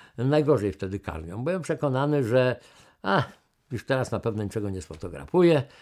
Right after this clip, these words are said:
Zacząłem myśleć tylko o swoim obiedzie i nagle słyszę, że piskle powstało i woła: "Klap, klap, klap". Zawsze tak się zachowuje młody ptak drapieżny, kiedy nadlatuje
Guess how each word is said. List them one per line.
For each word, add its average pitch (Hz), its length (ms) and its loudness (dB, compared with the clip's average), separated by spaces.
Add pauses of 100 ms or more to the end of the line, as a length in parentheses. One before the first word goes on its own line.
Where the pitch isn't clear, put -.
(140)
Zacząłem 117 320 2
myśleć 110 300 -2
tylko 82 160 -10
o 67 60 -12
swoim 147 340 4
obiedzie 127 360 2
i 190 160 -2
nagle 214 360 -2
słyszę, 151 340 -4
że 98 140 -2
piskle 135 400 -8
powstało 147 540 -4
i 107 120 -4
woła: 107 340 0 (140)
"Klap, 349 240 0 (260)
klap, 359 220 2 (220)
klap". 330 260 0 (260)
Zawsze 160 400 2
tak 113 160 -2
się 107 120 -4
zachowuje 101 440 -4
młody 95 240 -4
ptak 95 220 -10
drapieżny, 113 520 -6 (340)
kiedy 107 200 2
nadlatuje 120 720 2